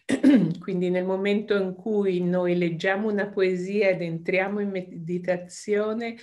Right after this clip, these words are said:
stiamo dando nutrimento a quella parte di noi che ha bisogno di sentire.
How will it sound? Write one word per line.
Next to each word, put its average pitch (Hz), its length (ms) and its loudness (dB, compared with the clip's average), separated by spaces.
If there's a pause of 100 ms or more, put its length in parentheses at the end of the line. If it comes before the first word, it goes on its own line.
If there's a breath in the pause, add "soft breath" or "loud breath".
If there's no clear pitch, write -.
(160 loud breath)
stiamo 185 560 -2
dando 175 680 -2
nutrimento 175 880 -4
a 180 80 -4
quella 170 320 -6
parte 175 500 -4
di 175 220 -8
noi 160 420 -6
che 180 140 -8
ha 170 80 -6
bisogno 165 560 -6
di 160 160 -6
sentire. - 960 -10